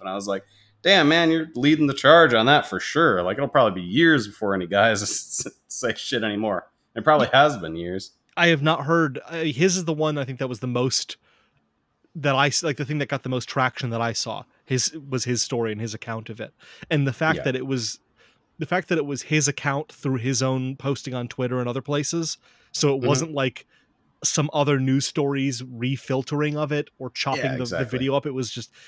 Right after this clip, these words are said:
Speaker 2: here is an image of all of the things he wrote.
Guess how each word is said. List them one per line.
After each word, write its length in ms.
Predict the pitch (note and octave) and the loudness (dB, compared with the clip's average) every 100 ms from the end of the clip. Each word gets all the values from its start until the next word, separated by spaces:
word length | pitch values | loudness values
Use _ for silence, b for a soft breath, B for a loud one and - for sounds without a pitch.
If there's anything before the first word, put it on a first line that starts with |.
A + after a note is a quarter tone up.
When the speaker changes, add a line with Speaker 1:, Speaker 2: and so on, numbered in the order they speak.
| b | b
Speaker 2:
here 300 | - D#3+ D#3 | -4 2 4
is 140 | D3+ C3 | 4 0
an 80 | D#3 | 0
image 400 | F#3+ D#3+ C#3+ B2+ | 0 2 2 0
of 140 | B2+ A2+ | -2 -4
all 260 | D3+ C#3 | -4 -2
of 80 | C3+ | -2
the 80 | C3 | -4
things 280 | C#3+ C3+ - | -4 -4 -4
he 120 | C3 | -6
wrote. 440 | A2+ C#3 A#2 A#2+ | 0 0 0 -6